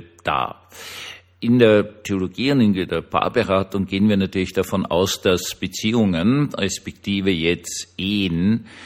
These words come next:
wirklich gestört werden. Also sie werden zum Beispiel ganz, ganz, ganz massiv gestört durch, ah, Her-, Herkunftsfamilie.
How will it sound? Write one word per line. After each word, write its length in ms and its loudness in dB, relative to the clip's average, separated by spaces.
wirklich 520 0
gestört 600 2
werden. 480 -4
Also 220 -4
sie 180 -6
werden 280 4
zum 180 -2
Beispiel 280 0
ganz, 420 0
ganz, 260 0
ganz 360 -2
massiv 420 -6
gestört 560 -2
durch, 420 2
ah, 460 -4
Her-, 340 0
Herkunftsfamilie. 1120 -2